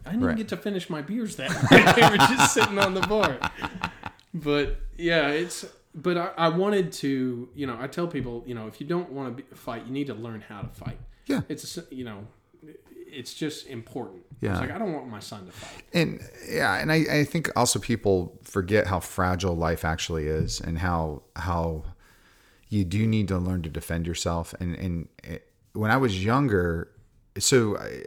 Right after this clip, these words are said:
Speaker 2: and I'm gonna quote this wrong. Um, Elio Gracie says that, God, I can't remember exactly how he says it. Essentially is,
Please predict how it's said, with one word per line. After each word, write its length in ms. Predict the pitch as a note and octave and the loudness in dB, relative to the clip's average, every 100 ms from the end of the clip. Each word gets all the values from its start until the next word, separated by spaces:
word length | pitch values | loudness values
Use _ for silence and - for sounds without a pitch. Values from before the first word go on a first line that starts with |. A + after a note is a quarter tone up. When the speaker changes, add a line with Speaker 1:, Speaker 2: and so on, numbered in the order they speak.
| D2+ | -6
Speaker 2:
and 120 | G#2 | -2
I'm 240 | G#2 F#2+ C#2 | 0 -2 0
gonna 160 | A#2+ G#2 | 0 2
quote 260 | - F#2+ | 2 0
this 180 | D#2+ - | 0 -2
wrong. 300 | E2 D2+ D2 - - - _ _ _ _ _ | -2 -4 -6 -10 -20 -20 _ _ _ _ _
Um, 200 | F#2 E2+ C3+ | -4 -2 2
Elio 300 | D3 D#3+ B2+ | 4 6 6
Gracie 420 | F#2+ F#2+ - E2+ | 6 4 4 -2
says 440 | - F2 E2+ E2 | 0 0 -2 -4
that, 500 | - F#2 D#2 D2+ - - - - A1 B1 C#2+ - - - - | -4 -4 -2 -4 -10 -16 -18 -16 -14 -16 -14 -12 -12 -12 -12
God, 160 | - F2 | -8 -6
I 40 | |
can't 200 | F2 A#2 A#2 | -4 -4 -2
remember 200 | G#2 F#2 | -2 -2
exactly 400 | E2+ F#2 F#2 E2+ | -2 -4 -4 -4
how 120 | F2 | -2
he 80 | D#2+ | -2
says 280 | - D2+ D#2+ | -4 -4 -6
it. 120 | - | -6
Essentially 680 | - - C3 B2+ G#2+ F#2+ E2+ | -2 0 0 0 0 0 0
is, 380 | D#2 D#2 D#2 | -2 -4 -6